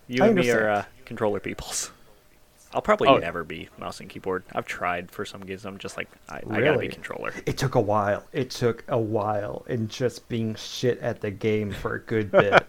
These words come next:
Speaker 1: You're basically
Speaker 2: until, like, I got
Speaker 1: relearning
Speaker 2: that.
Speaker 1: how to play.
Speaker 2: Yeah, you, yeah, you,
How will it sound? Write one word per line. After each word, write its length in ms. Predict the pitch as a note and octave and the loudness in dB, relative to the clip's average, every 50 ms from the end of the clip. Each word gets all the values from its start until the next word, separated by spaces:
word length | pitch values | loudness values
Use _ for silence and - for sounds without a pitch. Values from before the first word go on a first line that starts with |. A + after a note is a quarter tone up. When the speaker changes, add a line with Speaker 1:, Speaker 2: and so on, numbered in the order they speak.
| - - A#2+ | 2 -2 -2
Speaker 1:
You're 100 | B2 - | 0 2
basically 360 | C#3 C#3+ B2+ - C3+ B2 A#2 | 2 2 4 4 4 4 4
Speaker 2:
until, 140 | A#2 A2+ - | 4 4 2
like, 100 | A2 A#2 | 2 2
I 20 | A#2 | 2
got 120 | A2+ G#2+ A#2 | 2 2 2
Speaker 1:
relearning 140 | B2 B2 A#2+ | 0 0 -2
Speaker 2:
that. 100 | A2+ G#2+ | -2 -2
Speaker 1:
how 120 | A#2 A2 | -2 -4
to 80 | - F#2 | -4 -4
play. 340 | - G#2+ C3 D#3+ B2+ A#2 - - - - - - - - - - - - - - - - - - - - - | -4 -4 -2 -2 -4 -6 -6 -10 -12 -14 -14 -14 -14 -14 -16 -16 -16 -18 -18 -20 -20 -20 -20 -18 -14 -12 -8
Speaker 2:
Yeah, 480 | F3 C3+ B2+ B2+ A#2+ A2 G2+ G2 G2 - - - | -4 -2 0 2 2 2 2 0 -2 -4 -6 -6
you, 400 | - F3+ E3 D#3 E3 E3 D#3+ D#3 - - - - - - - - - - - - - - - - - - - - - - - - - - - - - - - | -6 -2 0 0 0 0 0 -2 -2 -2 -2 0 0 0 0 -2 -2 -4 -2 -2 0 0 0 -2 -2 -6 -8 -10 -12 -16 -18 -16 -16 -16 -16 -16 -16 -14 -8
yeah, 260 | C3 B2 A2 - - - - - | -6 -4 -4 -4 -6 -8 -6 -4
you, 220 | C#3+ D#3 D3+ C#3+ | -2 -2 -2 -4